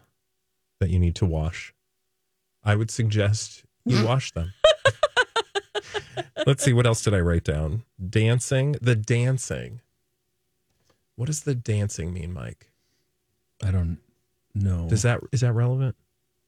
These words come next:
Speaker 1: ma'am?
Speaker 2: Um, it's really just Britney being free. So it's that part of myself. I'm seeing myself being free and being, you know.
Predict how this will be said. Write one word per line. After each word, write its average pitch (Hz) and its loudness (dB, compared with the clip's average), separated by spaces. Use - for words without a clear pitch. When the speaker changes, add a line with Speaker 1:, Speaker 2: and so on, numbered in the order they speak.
Speaker 1:
ma'am? 113 2
Speaker 2:
Um, 240 2
it's - -8
really 226 0
just 190 -4
Britney 180 -2
being 175 0
free. 139 -4
So 170 -2
it's 202 -2
that 247 2
part 247 0
of 214 -2
myself. 180 -2
I'm 208 0
seeing 247 0
myself 202 -2
being 180 0
free 190 -2
and 185 -2
being, 175 0
you 170 -2
know. 143 -6